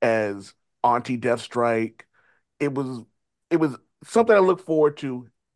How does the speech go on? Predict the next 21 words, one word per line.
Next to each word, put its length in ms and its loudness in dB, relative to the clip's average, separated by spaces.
every 280 -8
year. 120 -6
And 80 -2
I 80 0
know 180 2
some 180 -8
people 280 -4
were 80 -2
like, 240 -4
some, 180 0
some 140 4
people, 200 4
this 160 0
was, 100 0
like, 140 2
one 100 -2
of 60 2
the 60 -4
dumbest 320 -6
complaints 400 -8
ever. 320 -4